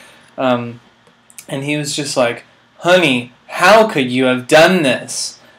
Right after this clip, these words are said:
You are very untrustworthy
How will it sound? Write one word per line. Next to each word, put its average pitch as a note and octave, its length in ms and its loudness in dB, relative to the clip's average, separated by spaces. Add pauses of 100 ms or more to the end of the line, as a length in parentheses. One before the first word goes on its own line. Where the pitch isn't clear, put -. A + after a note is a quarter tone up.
(200)
You F3 680 2 (180)
are D3+ 360 6
very D3+ 720 4 (1000)
untrustworthy D3+ 1160 2